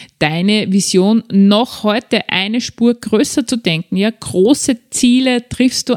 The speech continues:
einfach leichter wie kleine. Und, ähm, we-, also, wenn ich da selbst an mich denke, ja,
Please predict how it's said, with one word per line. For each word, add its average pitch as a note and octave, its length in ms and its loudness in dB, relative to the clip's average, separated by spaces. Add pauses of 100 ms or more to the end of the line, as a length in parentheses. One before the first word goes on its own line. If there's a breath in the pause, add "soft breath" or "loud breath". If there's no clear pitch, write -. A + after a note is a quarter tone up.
(120)
einfach G3 560 -4
leichter F#3+ 480 -2
wie G3 100 -4
kleine. F3+ 520 -2 (800 loud breath)
Und, G#3+ 600 2
ähm, G3+ 480 4 (480 loud breath)
we-, F#3+ 160 0 (300)
also, A#3 240 2 (840)
wenn G#3+ 180 4
ich A#3+ 140 0
da A#3 160 -2
selbst - 460 -8
an G#3 200 4
mich G#3 240 2
denke, F3+ 400 -4
ja, A3+ 280 0